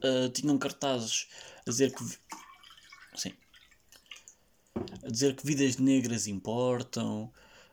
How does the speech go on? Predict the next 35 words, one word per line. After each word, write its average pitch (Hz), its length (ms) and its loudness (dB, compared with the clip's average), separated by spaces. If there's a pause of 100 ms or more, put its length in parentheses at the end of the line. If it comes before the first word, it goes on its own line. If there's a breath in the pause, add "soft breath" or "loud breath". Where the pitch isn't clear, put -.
ah, 120 180 -2
que 117 100 -12
não 139 120 4
conseguiam 127 480 2
respirar. 117 960 0 (1600 loud breath)
E, 139 380 0
e - 40 -12
claro 101 360 0
que - 120 -4
são, 110 600 -2 (920)
claro 110 240 -6
que - 80 -4
são 123 120 0
manifestações 135 640 6
contra 151 280 -2
o 180 40 2
Chega. 156 440 -2 (280 loud breath)
E - 40 -2
porquê 180 280 2
é 151 80 0
que, 139 380 -2
porquê - 180 -6
é 135 40 -4
que 156 80 2
ele 139 140 8
disse 120 200 2
isso? - 200 -2
Perguntam 117 460 2
vocês, 107 560 0
não 101 100 0
é? 131 100 -2 (140)
Meus 110 240 2
rebentos 120 680 0
com 107 200 -6
fones. 107 640 -4